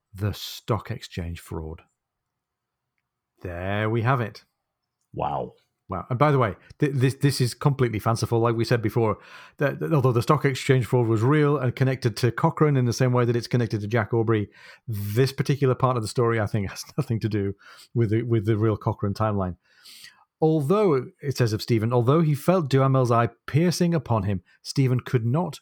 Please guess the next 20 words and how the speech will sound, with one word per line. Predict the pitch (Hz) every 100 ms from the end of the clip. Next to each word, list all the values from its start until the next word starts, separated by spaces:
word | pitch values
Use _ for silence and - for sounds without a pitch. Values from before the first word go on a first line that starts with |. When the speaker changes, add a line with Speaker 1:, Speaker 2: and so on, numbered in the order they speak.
| _
Speaker 1:
entirely | 131 123 - 120 117 110
conceal | 107 113 101 - 110 110
his | 95 101
emotion. | 95 87 - 92 82 _ _ _ _ _ _ _ _ _
His | - 101
heart | - 147 151 139
was | 101 101
beating, | 92 110 95 92 98
so | - - 139 127 110 117 - - _
he | -
felt | 101 - 120
its | 113 -
pulsation | - 147 147 - 170 208 - 92 78 _ _
strong | - - 127 139 147
in | 143
his | 123 127
throat. | - 104 110 - _ _ _ _ _ _ _ _ _ _
And | 123 104
then | 127
again, | 135 113 135 135 113 120